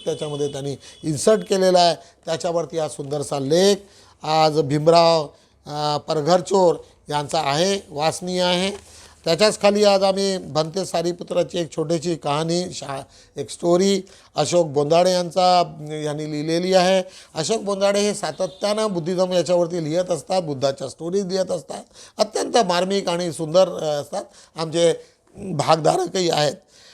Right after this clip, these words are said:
आपण संस्कृतीच्या, त्याच्या शेजारी आज आम्ही प्राध्यापक सुमित गुणवंत यांचा एक सुंदरसा लेख लिहिलेला आहे.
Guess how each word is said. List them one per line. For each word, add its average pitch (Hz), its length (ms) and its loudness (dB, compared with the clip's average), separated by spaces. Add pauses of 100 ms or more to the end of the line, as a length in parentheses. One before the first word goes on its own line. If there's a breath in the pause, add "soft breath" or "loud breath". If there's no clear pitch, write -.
(120 soft breath)
आपण 202 340 -2
संस्कृतीच्या, 190 760 0
त्याच्या 185 360 0
शेजारी 196 400 2
आज 190 160 4
आम्ही 190 340 -4 (240 soft breath)
प्राध्यापक 170 500 2
सुमित 214 320 -4
गुणवंत 190 540 -4 (440 soft breath)
यांचा 170 260 0
एक 170 80 0
सुंदरसा 175 540 -2
लेख 165 260 -2
लिहिलेला 180 400 0
आहे. 185 120 2